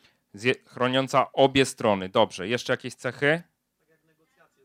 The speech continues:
Tak, dokładnie. Pesymista.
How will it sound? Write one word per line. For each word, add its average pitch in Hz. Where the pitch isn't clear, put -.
Tak, 120
dokładnie. 107
Pesymista. 143